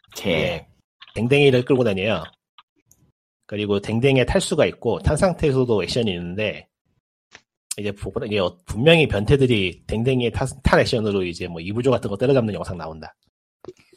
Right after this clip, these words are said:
Speaker 1: 일단은요, 그 저기 개랑 아이루 기-, 이제 이전에 있었던 아이루 동료 이렇게 데려갈 수 있는데, 멀티플레이에서는 확실하게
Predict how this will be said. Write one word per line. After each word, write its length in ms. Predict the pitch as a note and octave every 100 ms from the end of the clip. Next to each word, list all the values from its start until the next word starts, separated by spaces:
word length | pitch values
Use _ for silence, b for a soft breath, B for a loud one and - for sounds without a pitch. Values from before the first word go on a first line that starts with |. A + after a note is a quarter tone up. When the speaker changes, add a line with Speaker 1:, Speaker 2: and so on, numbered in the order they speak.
| _ _ B B B B _ B B B B2 B B -
Speaker 1:
일단은요, 1120 | A#2+ B2 D3+ C#3+ C#3 B2+ G#2+ A#2+ A2+ E2+ D#2 - _
그 1200 | G#2 F#2+ F#2 F2+ F2 F2 E2+ E2+ D#2+ D2 C2+ C#2 - _ _ _ _ _ -
저기 600 | - F2+ F2 F2 F2+ -
개랑 720 | - D2+ F2+ E2+ E2+ F2 C2+ _ _ _ _ _ _ -
아이루 560 | E2 F2 G2 G2+ F#2+ -
기-, 180 | - F#2+ _
이제 340 | F#2+ F#2+ G2+ -
이전에 320 | G2+ G2+ G2+
있었던 340 | F#2 F#2+ F2+ E2
아이루 260 | D#2+ F2 F#2+
동료 240 | F2 F2
이렇게 240 | E2+ - -
데려갈 300 | F#2 E2+ D#2+
수 140 | C#3
있는데, 540 | F#2+ B1+ C#2 A2+ - - _ _ B B B -
멀티플레이에서는 1040 | G2+ G#2+ B2+ C#3+ C3 A#2+ A2 G2+ G2 F#2
확실하게 920 | - D3 - F#3 D3 G#2 F#2+ D2 G#1+